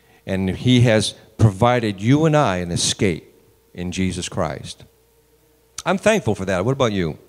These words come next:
I am thankful to that. There are qualifications to people that are walking in the truth.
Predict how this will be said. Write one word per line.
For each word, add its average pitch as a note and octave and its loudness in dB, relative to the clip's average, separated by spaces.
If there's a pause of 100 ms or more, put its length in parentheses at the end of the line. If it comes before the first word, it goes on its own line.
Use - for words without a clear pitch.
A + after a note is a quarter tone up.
(1200)
I D3 2
am D3+ 4
thankful A#2+ 0
to G2 -6
that. D2+ -10 (440)
There D#3 4
are E3+ 4
qualifications D#3+ -2
to G2+ -6
people A#2+ 2
that F#2 -4 (140)
are F#2 2
walking F#2+ 2
in G#2 -2
the G2+ -2
truth. G2 -6